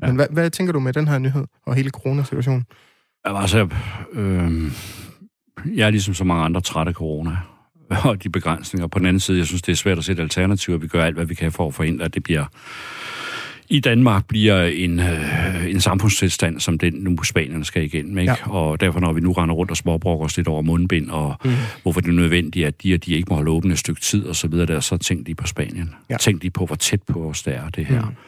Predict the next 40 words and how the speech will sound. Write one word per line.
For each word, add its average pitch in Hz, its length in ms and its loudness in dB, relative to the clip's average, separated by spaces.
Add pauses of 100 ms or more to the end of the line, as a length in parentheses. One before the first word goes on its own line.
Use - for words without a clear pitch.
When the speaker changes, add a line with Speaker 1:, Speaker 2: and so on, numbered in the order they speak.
(680)
Speaker 2:
Mm. 92 60 0
Speaker 1:
Øh, 80 160 2
og 80 240 0
at 76 120 -4
vi, 76 140 -2 (220)
øh, 78 180 -2
vi 85 120 2
har 78 100 -2
med, 73 220 -2
med 92 140 2
dygtig 104 340 2
ledelsesmæssig 90 680 0
hånd 87 160 -4
fra 90 100 -2
regeringens 80 360 -2
side, 90 120 0
hvad 82 100 0
jeg 78 100 0
faktisk - 340 -4
mener, 90 460 -2
øh, 92 220 2
stadigvæk 113 640 2 (100)
Speaker 2:
Mm. 156 60 2
Speaker 1:
mener, 113 340 -4 (840)
øh, 78 540 2
at - 200 -8
de 107 80 0
kører 98 320 6
forebyggende, 90 600 0 (300)
for 92 120 2
at 82 60 2
det 82 60 2
aldrig 82 220 0
bliver 82 140 0
slemt. - 520 -4
Øh, 87 140 0
Speaker 2:
Ja. 82 160 4
Speaker 1:
og 82 220 0
jeg 82 100 4
har 90 340 0